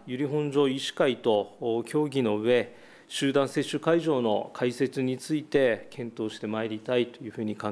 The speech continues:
えております。また、えー、春開始接種の対象となる方には、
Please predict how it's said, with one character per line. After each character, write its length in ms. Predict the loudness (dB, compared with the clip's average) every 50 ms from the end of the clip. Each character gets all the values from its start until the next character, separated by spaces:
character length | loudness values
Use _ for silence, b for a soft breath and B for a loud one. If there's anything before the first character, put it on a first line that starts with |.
| -2 -2
え 120 | -2 -4
て 400 | -4 -6 -2 0 0 0 0 -4 -6
お 40 | -8
り 60 | -6
ま 140 | -6 -6 -6
す。 200 | -8 -10 -12 -16 _ -20 _ -20 B B B B B B B B B B B B B B B
ま 180 | 0 0 2 4
た、 400 | 4 4 4 4 2 0 -4 -10 -6 0
え 120 | 0 0
ー、 20 | 2
春 400 | 2 2 2 2 4 2 0 0 -2
開 240 | -2 0 2 2 2
始 260 | 0 -2 -2 -2 0
接 280 | 2 0 0 0 0 0
種 100 | 0 0
の 100 | 0 0
対 220 | 2 2 2 2
象 220 | 2 2 2 2
と 300 | 2 4 4 4 4 4
な 120 | 4 2 2
る 100 | 2 0
方 260 | -2 -2 -2 0 0
に 140 | 2 2 2
は、 320 | 4 4 4 4 2 0